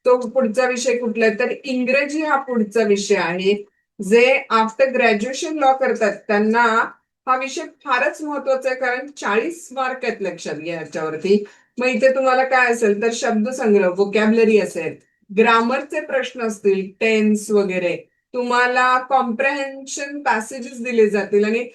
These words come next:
पॅसेजवरून तुम्हाला प्रश्न विचारले जातील. सिनॉनिम्स, अँटोनिम्स म्हणजे समानार्थी, विरुद्धार्थी शब्द विचारले जातील. fill in the blanks, रिक्त जागा भरा याच्यावर प्रश्न असतील.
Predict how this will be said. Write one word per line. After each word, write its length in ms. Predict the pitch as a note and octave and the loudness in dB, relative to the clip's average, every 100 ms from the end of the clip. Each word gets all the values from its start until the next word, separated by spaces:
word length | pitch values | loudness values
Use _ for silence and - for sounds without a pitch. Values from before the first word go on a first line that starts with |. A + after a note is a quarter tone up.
| _ _ - | _ _ -2
पॅसेजवरून 880 | A3+ A3 C4 C4 C4+ C4 C#4+ D#4+ D#4+ | -2 -2 -6 0 4 4 4 -4 -8
तुम्हाला 680 | - _ C4 B3+ B3+ B3+ C4+ | -18 _ -4 0 2 4 2
प्रश्न 400 | - B3 - B3+ | 0 -6 -6 -4
विचारले 460 | B3 G#3 G#3 G3 | -4 0 0 0
जातील. 440 | F3 F3 F3+ F3 E3+ _ _ | 0 -4 -4 -6 -8 _ _
सिनॉनिम्स, 640 | - B3 A#3+ B3+ C4+ D4 D4 | -6 -2 0 0 -2 -4 -2
अँटोनिम्स 720 | A#3+ A#3 A#3+ B3+ C4+ D4 - | -2 -2 -4 -4 -6 -8 -8
म्हणजे 260 | B3 A3+ C4 | -8 -6 -6
समानार्थी, 680 | A3 A3+ A#3 B3 B3 A#3+ C4 | -4 -2 -2 -4 -6 -6 -8
विरुद्धार्थी 600 | B3 A#3 B3 A#3 B3+ B3+ | -4 -2 -2 -4 -6 -6
शब्द 240 | A3+ G#3+ | -4 0
विचारले 460 | A3 G#3 G#3 G3 F#3 | 0 0 0 0 -2
जातील. 420 | F3+ E3+ F3 E3+ - _ _ _ | -4 -6 -8 -8 -14 _ _ _
fill 160 | C#4 D4 | -6 -4
in 140 | D4+ | -2
the 120 | D#4 D#4 | -2 0
blanks, 400 | C4 G#3+ G#3 A3+ | 0 0 0 0
रिक्त 340 | A#3 A#3 - | 0 -2 -8
जागा 380 | D4 D4 C4 B3 | -4 -2 0 0
भरा 240 | B3 B3 G#3+ | 0 0 0
याच्यावर 520 | G#3 G3 A#3 B3 C4 | 0 -2 -2 -2 -2
प्रश्न 440 | B3+ G3+ - G#3+ | -2 -4 -2 -4
असतील. 440 | F3+ D#3+ F3 E3+ | -6 -8 -8 -8